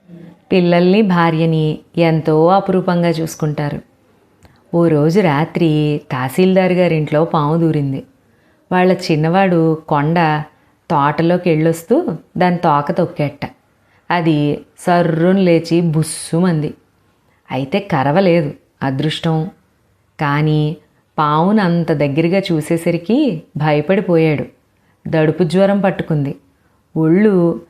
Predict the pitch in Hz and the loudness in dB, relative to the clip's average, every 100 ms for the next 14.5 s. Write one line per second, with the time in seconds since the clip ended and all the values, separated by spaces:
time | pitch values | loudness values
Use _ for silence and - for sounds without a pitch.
0 | _ _ - 165 151 160 185 240 233 202 | _ _ -6 -4 -2 0 2 4 2 0
1 | - 202 196 175 175 170 170 165 165 180 | -2 -2 2 2 2 2 2 4 2 2
2 | 208 185 180 165 160 147 143 - _ _ | 2 2 0 -2 -2 -6 -8 -12 _ _
3 | _ _ _ _ _ _ - 147 135 170 | _ _ _ _ _ _ -6 -4 -2 0
4 | 208 220 214 214 214 202 214 180 165 165 | 2 2 0 0 0 -2 -2 -2 0 0
5 | 165 196 190 190 170 160 156 151 139 147 | -2 0 0 0 0 0 0 -2 -2 0
6 | 160 170 175 156 - 147 139 139 135 _ | 0 0 -2 -4 -4 -4 -2 -2 -6 _
7 | _ _ 151 151 147 202 196 165 170 165 | _ _ -2 -2 0 0 0 0 0 0
8 | 175 165 165 175 165 151 - - _ _ | 0 0 -2 -2 -2 -6 -6 -12 _ _
9 | _ _ _ _ 165 165 170 170 214 214 | _ _ _ _ -4 0 0 0 -2 0
10 | 226 226 175 165 165 190 208 170 147 156 | 0 0 0 0 0 0 0 0 0 0
11 | 151 147 151 _ _ _ 165 196 190 160 | 0 -2 -6 _ _ _ -4 0 0 0
12 | 147 156 165 170 165 165 160 156 151 147 | 0 -2 -2 -2 -2 -2 -2 0 -2 -4
13 | - _ _ _ 180 156 160 165 180 180 | -10 _ _ _ -2 0 0 0 0 2
14 | 180 175 170 175 196 | 0 0 2 2 0